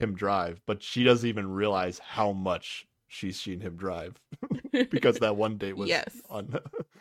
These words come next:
Speaker 1: <laughs> a secret date.
Speaker 2: Right, yeah, yeah, yeah.
Speaker 1: Oh boy. <laughs> Once you've seen Hidu drive for, like, how many hours until you're in love with Hidu watching him drive?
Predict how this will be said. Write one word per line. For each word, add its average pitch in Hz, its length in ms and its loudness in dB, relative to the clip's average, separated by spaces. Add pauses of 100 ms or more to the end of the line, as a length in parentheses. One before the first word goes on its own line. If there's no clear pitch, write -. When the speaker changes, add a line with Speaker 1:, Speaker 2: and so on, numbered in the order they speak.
(160)
Speaker 1:
<laughs> - 40 -14
a 117 60 4
secret - 540 -2
date. - 440 -2 (580)
Speaker 2:
Right, 208 400 2
yeah, 160 220 0
yeah, 151 80 0
yeah. 151 280 -2 (500)
Speaker 1:
Oh 104 140 2
boy. 92 400 -2 (460)
<laughs> 185 80 -6 (1000)
Once 120 200 2
you've 131 100 2
seen 107 200 -2
Hidu 104 280 0
drive 95 320 0
for, 95 120 -2
like, 90 400 -2
how 131 120 6
many 156 220 8
hours 113 440 10
until 95 520 0
you're 98 200 -2
in 90 100 -4
love 87 180 -4
with 85 160 -8
Hidu 82 300 -8
watching 80 260 -10
him 80 100 -12
drive? 82 360 -10